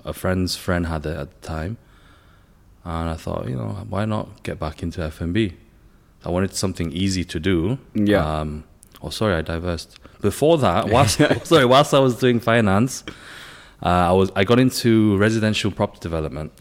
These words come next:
Speaker 2: Okay.
Speaker 1: in the U K.
Speaker 2: Yeah.
Speaker 1: So we would take empty properties that have been derelict for years,
Speaker 2: Mm-hmm.
Speaker 1: redo them,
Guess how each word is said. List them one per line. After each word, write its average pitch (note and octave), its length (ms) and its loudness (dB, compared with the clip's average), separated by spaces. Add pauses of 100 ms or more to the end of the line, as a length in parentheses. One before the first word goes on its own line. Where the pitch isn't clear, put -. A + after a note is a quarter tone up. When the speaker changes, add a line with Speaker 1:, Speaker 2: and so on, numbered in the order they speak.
(120)
Speaker 2:
Okay. G#2+ 260 2 (100)
Speaker 1:
in F#2+ 100 0
the F2+ 80 4
U F2 140 2
K. D#2+ 320 -2
Speaker 2:
Yeah. G2 220 0 (220)
Speaker 1:
So E2+ 280 -2
we E2+ 60 -2
would F2 120 -4
take G#2+ 180 -4
empty F#2+ 220 -4
properties E2+ 520 -4
that D#2+ 60 -4
have D2 80 -6
been D#2 120 -8
derelict D#2+ 420 -6
for D2 260 -12
years, F#2 640 -2
Speaker 2:
Mm-hmm. G2 300 0
Speaker 1:
redo F2+ 320 -2
them, E2 360 -4